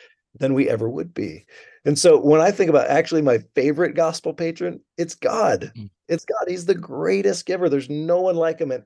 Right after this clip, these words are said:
Speaker 1: everybody else's generosity, whether it's the three women who funded Jesus or the cloth merchant who funded the English Bible, man,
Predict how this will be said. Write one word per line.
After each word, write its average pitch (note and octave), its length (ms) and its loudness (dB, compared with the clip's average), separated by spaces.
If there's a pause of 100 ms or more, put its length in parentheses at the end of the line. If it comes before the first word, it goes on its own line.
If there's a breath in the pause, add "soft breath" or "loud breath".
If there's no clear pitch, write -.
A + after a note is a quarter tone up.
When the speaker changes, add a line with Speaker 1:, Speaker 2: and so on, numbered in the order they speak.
Speaker 1:
everybody F#3 600 -2
else's D#3 300 0
generosity, B2 640 -6
whether B2+ 240 -2
it's A#2+ 140 -10
the B2 140 -8
three D#3+ 220 0
women D#3 280 2
who B2 100 -8
funded G#2+ 380 -4
Jesus E3 560 -2 (280 soft breath)
or B2 160 -2
the G#2+ 100 -2
cloth D#3 400 2
merchant C#3+ 420 -2
who A#2+ 100 -8
funded B2 320 -2
the A#2 120 -4
English G#2 300 -6
Bible, D#3 640 4 (340 loud breath)
man, D#3 200 -2